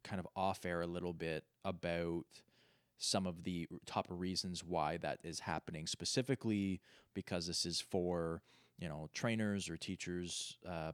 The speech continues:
parents that we're, we're really doing this episode for. And you pointed out three that I really wanna kinda dive into a little bit. Um, one was risky play. So just a lack of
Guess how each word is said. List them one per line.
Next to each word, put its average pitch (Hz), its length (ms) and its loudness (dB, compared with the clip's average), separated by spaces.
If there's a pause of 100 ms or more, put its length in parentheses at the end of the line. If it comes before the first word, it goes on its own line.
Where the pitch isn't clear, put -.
parents 85 480 -4
that - 120 -4
we're, 82 260 -2
we're 90 200 -4
really 85 260 -2
doing 82 300 -4
this 87 280 0
episode 87 520 0
for. 87 480 2 (720)
And 85 580 0
you 92 160 0
pointed 123 300 6
out 120 120 6
three 98 600 2
that 85 160 2
I 85 40 4
really 92 240 2
wanna 85 420 0
kinda 90 160 -4
dive 80 360 -2
into 85 300 -2
a - 20 0
little 71 220 -2
bit. 80 300 0 (460)
Um, 85 520 -2
one 107 460 4
was 95 380 4
risky 95 420 0
play. 85 380 -4 (180)
So 87 200 2
just 90 200 0
a 85 60 2
lack 85 500 2
of 87 380 0